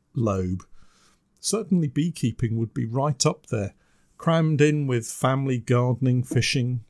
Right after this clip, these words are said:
some sport, and of course all of the top secret stuff that we keep to ourselves, but let's not go there. Oh, I nearly forgot to add, watercolour painting would be in there now too.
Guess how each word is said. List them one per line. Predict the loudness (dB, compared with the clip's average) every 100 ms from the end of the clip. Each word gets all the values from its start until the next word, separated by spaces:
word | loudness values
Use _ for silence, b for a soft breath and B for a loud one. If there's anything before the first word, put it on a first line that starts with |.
| _
some | -6 -2 -2 0
sport, | 2 2 0 -4 -4 -2
and | 0 2
of | 0
course | 2 2 4 2
all | 0
of | 0
the | -4
top | -4 -6 -4 -2
secret | 0 -2 -4 -2
stuff | 0 0 -4
that | -8
we | -8
keep | -6 -6 -6
to | -4
ourselves, | 0 0 -2 -6
but | -8 -8 b b -8
let's | -6 -4
not | -4 -4
go | -2 -2
there. | 0 4 4 4 b b b b b b _
Oh, | -4 -4 -6 -4
I | -2
nearly | 0 -2
forgot | -6 -6 -4 -2
to | -2
add, | -2 -4 -8 _ -8
watercolour | -4 -2 -4 0 -2 -2
painting | -2 -2 -2 -4 -4 -4
would | -4
be | -2 0
in | 0
there | -2 -2
now | -2 -2 0
too. | 2 2 0